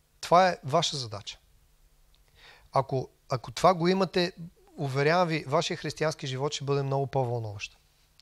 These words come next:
Другият тип християнство, който може да изповядате, е постоянно, постоянни бе-, а, болешки и постоянно:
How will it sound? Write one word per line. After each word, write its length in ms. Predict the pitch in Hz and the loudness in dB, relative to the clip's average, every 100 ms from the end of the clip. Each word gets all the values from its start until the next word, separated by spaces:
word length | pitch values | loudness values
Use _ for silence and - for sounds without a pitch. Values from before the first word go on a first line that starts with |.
| - - - - - _ _ _ - | -20 -20 -20 -20 -20 _ _ _ -12
Другият 400 | 127 220 247 226 | 4 6 8 8
тип 140 | 208 | 4
християнство, 520 | - 170 - 165 - 147 | 2 2 6 6 4 4
който 300 | 147 143 143 | 4 4 4
може 180 | 139 | 4
да 40 | 127 | 2
изповядате, 560 | - 131 160 180 196 | -2 4 6 6 4
е 60 | 185 | 0
постоянно, 760 | - 156 - 165 170 165 139 135 - | -2 -8 0 2 2 0 -2 -6 -10
постоянни 600 | 147 - 156 156 160 139 | -8 -2 2 2 2 -2
бе-, 260 | 131 135 | -2 -2
а, 220 | 139 131 135 | -2 -2 -2
болешки 600 | 123 127 151 156 - 196 | -2 2 2 0 -2 -6
и 80 | |
постоянно: 760 | 165 156 - 156 160 165 170 170 | -4 -4 -2 0 2 2 0 0